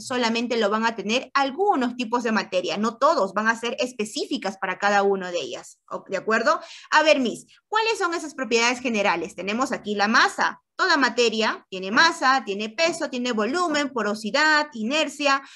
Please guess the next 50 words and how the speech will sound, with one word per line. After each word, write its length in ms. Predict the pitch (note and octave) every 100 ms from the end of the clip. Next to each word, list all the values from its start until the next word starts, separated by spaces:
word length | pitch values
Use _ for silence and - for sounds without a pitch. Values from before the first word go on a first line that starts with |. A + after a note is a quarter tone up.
| -
divisibilidad 1000 | - A3+ F#4+ F#4+ F#4 E4+ D#4 D4+ C#4+ C#4 C#4
e 140 | A#3 -
impenetrabilidad. 1120 | C4 B3 A#3+ A3+ A3 G#3 G3+ G3+ G3+ E3+ E3 _ _ -
Miss, 320 | A#3 C#4 B3
pero 180 | G#3+ G#3
por 120 | G#3+
ahí 100 | C#4
estarás 280 | E4 D4+ D4
pensando, 460 | C4+ C4 B3+ A3
Miss, 320 | A3 F4 D#4+ D#4
pero 200 | D4 D4+
¿y 100 | E4+
la 140 | E4
materia, 560 | E4 E4 F4+ F4 E4 D4
eh, 40 |
dispersa? 560 | D4 D#4 E4 E4 E4 D#4+
Ah, 340 | G3 A3+ G#3+ - _ _
¿te 60 | -
acuerdas 340 | F3+ A#3 B3+ C#4
que 80 |
te 140 | B3+ F#3
dije 260 | A3 A3+
que 120 | D#4 G#3+
la 80 | F#3+
materia 320 | F3+ G3 A3
dispersa 420 | G#3+ - G#3 A3
lo 120 | G3
vamos 220 | F#3 G#3
a 40 | G#3+
dejar 200 | F3+ G3
a 40 |
un 100 | A3
ladito 400 | G3+ F#3 G3 C4+ C#4+
y 60 |
no 160 | G#3 G#3
vamos 280 | D#4+ C#4 A3
a 60 |
hablar 240 | F3+ G3 G3
de 100 | F#3+
la 120 | F3+
materia 280 | F3 F#3 G3+
dispersa? 540 | F#3+ F#3 G#3 G#3 C4+ F4+ - -
Ya 120 | C4
cuando 200 | C#4+ F#4 C4+
estés, 220 | A#3+ B3
pues, 160 | C4+ B3+
más 180 | A3+
avanzado 520 | B3 G#3 F3+ G3+ G#3 G#3
en 100 | F#3
secundaria, 680 | F3+ F3 F#3+ A3 A3 D4